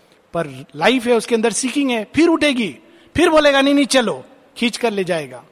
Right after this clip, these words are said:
इस तरह धीरे, धीरे, धीरे, unsure of steps, लेकिन एक गाइडेंस पीछे से,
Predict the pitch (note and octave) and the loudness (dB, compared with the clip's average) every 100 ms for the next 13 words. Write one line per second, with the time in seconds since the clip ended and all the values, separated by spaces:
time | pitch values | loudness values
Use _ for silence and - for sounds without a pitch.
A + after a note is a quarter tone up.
0 | _ _ _ G3+ F#3+ - F#3+ F3 F3+ A#3 | _ _ _ -10 -8 -4 -4 -4 -6 -2
1 | A3 G3+ E3 F#3+ F3 D3 F3+ F3 G#3 D4+ | 0 0 -2 -4 -4 -6 -6 -4 -4 -4
2 | D4+ E4 D#4 B3 - - D#3 - - - | -2 0 0 0 -2 -8 -12 -12 -18 -18
3 | _ _ _ _ _ E3+ E3 G3+ G3 C#3+ | _ _ _ _ _ -12 -8 -4 -4 -2
4 | F3+ A#3 D4 D4 - - G#3 G#3+ G#3 E3+ | 2 2 2 2 -2 -4 -4 -2 -2 -4
5 | A#2+ | -10